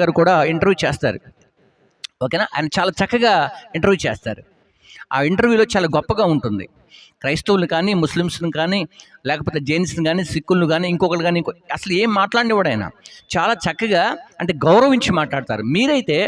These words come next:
ప్రత్యేకంగా క్రైస్తవుల పట్ల, ఆ, మీకున్నటువంటి, ఆ, దాన్ని ఏమంటారు, కసి, ఆ, దాన్ని చూపించడానికి మరి మీ గురువు గారు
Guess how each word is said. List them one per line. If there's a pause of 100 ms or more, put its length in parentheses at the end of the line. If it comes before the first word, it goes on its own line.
(380)
ప్రత్యేకంగా
క్రైస్తవుల
పట్ల, (920)
ఆ,
మీకున్నటువంటి, (340)
ఆ, (280)
దాన్ని
ఏమంటారు,
కసి, (500)
ఆ,
దాన్ని
చూపించడానికి (260)
మరి
మీ
గురువు
గారు